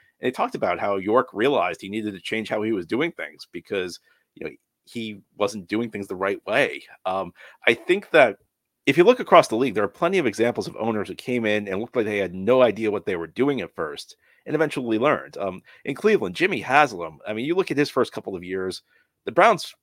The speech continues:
were probably a bigger mess than the Jets are right now. Now, Haslam's not a perfect owner, but he's at least started to flirt with competence at times.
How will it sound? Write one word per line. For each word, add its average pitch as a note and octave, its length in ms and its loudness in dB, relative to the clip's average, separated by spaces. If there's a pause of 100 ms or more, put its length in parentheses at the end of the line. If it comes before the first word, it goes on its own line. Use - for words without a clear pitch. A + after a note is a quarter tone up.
were A2+ 100 0
probably C3 300 2
a F2+ 60 4
bigger B2+ 200 2
mess G#2 220 0
than F#2 160 -6
the F2 60 -10
Jets A#2 260 0
are F#2 180 2
right E2+ 280 -4
now. G#2 240 0 (200)
Now, G2+ 260 2 (100)
Haslam's B2+ 400 -2
not G#2 160 0
a - 20 -6
perfect G3 480 -2
owner, F#2 240 -2
but F#2+ 200 -4 (280)
he's G3 140 -10
at G#3+ 100 -4
least - 280 -2 (120)
started A#2+ 440 2
to G2 140 0
flirt A2 460 0
with C#3 160 -2
competence C#3+ 540 -2
at C3 100 -4
times. C#3 540 -2